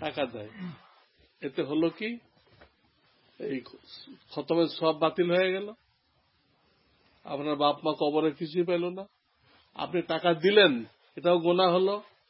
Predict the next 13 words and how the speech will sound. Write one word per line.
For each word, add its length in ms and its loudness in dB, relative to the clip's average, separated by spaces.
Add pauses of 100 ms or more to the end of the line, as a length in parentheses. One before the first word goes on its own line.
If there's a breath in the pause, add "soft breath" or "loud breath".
(260)
যে 220 6
হুজুর 340 6
নিল, 460 8 (280)
তার 140 0
রিজিকটা 420 0
হারাম 260 0
হয়ে 200 -6
গেল। 160 -12 (1900 soft breath)
এই 100 -4
জন্য 180 0
সওয়াব 440 0
রিসানির 440 0
খতমে 560 0